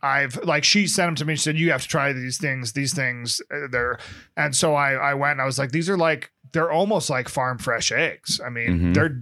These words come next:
Speaker 1: damn close, but they're refrigerated because they cleaned 'em and they washed the, you know, there, there's something on the shell when it comes out of the chicken that protects the egg inside of it.
Speaker 2: Okay.
Speaker 1: And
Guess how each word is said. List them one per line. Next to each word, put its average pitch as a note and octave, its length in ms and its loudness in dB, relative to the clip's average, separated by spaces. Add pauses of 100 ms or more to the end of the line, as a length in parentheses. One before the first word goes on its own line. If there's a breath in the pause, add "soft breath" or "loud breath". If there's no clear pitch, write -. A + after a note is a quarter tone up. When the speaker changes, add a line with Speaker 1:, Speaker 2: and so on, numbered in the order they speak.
(160)
Speaker 1:
damn B2 400 0
close, F3+ 300 0
but F3 200 -4
they're G3+ 120 2
refrigerated G#3 680 0 (100)
because D3 340 0
they D3+ 340 2 (380)
cleaned E3+ 380 2
'em F3+ 160 4
and E3+ 120 0
they D3 100 2
washed C3 480 0
the, C#3+ 320 2 (480 loud breath)
you D#3 140 0
know, C#3+ 140 2
there, D3+ 140 2
there's D3+ 220 0
something G#3+ 260 2
on G3+ 100 2
the D#3+ 100 -2
shell F#3 420 2
when C#3 100 -2
it C3 100 -4
comes D#3 280 0
out D3+ 240 2
of B2+ 220 -4
the B2+ 320 -2
chicken F#3+ 500 0 (460 loud breath)
that C#3 400 0
protects D3 680 0
the C3+ 280 -2
egg D#3 440 0 (120)
inside C3+ 440 -2
of C#3 120 -2
it. F#3+ 160 -2 (720 soft breath)
Speaker 2:
Okay. F3 80 4
Speaker 1:
And C3+ 540 0